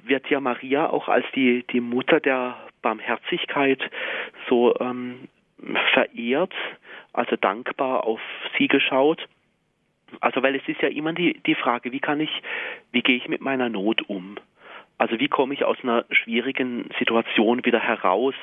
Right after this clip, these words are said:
Oder es ist so die, die emotionale, äh, Frage, ja, wer, wer versteht mich denn überhaupt? Oder, oder wer hat meine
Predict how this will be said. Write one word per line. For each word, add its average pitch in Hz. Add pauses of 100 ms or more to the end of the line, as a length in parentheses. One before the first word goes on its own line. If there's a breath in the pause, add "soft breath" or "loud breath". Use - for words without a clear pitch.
(760 loud breath)
Oder 127
es -
ist -
so 127
die, 113
die 104
emotionale, 110
äh, 120
Frage, 117
ja, 110 (380)
wer, 120
wer 123
versteht 131
mich 185
denn 127
überhaupt? 120
Oder, 107 (440 loud breath)
oder 120
wer 123
hat 127
meine 120